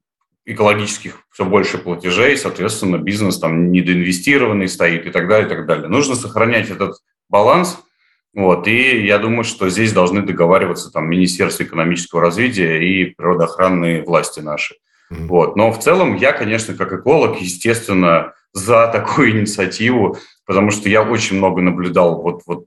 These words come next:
Speaker 1: то, о чем мы говорим, когда, например, там золотодобытчики на Камчатке, э, добывают, э, ну, добывают, э, ресурсы и оставляют после себя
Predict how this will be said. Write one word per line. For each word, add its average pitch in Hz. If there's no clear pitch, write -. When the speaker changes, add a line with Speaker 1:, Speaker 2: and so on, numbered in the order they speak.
Speaker 1:
то, 98
о 90
чем 92
мы 85
говорим, 90
когда, 82
например, 85
там 76
золотодобытчики 104
на 85
Камчатке, 92
э, 78
добывают, 92
э, 73
ну, 101
добывают, 92
э, 82
ресурсы 135
и 104
оставляют 117
после 101
себя 104